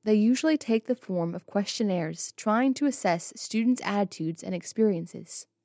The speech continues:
The student might answer questions about how likely they are to raise their hand and ask a question in class, or how likely they are to try something difficult.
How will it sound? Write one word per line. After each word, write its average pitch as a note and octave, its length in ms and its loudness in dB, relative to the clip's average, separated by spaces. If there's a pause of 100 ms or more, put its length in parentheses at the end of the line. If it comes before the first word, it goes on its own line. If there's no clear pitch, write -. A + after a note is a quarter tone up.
(220)
The B3 60 2
student D4+ 380 4
might A#3 280 2
answer G3+ 320 0
questions E3+ 520 -2
about F#3 240 0
how G#3+ 280 0
likely G#3+ 400 0
they F3 160 2
are F#3 140 2
to G3 120 0
raise G#3 280 2
their A#3+ 100 0
hand F3 440 -6
and E3 120 -12
ask G3 260 -4
a B3 60 -14
question G#3 420 -2
in E3+ 140 -4
class, F3+ 520 -8 (340)
or G#3+ 140 6
how B3+ 220 6
likely A3+ 420 4
they F3+ 140 4
are F3+ 120 2
to F#3+ 100 -6
try G#3+ 320 0
something G3 340 -2
difficult. - 640 -6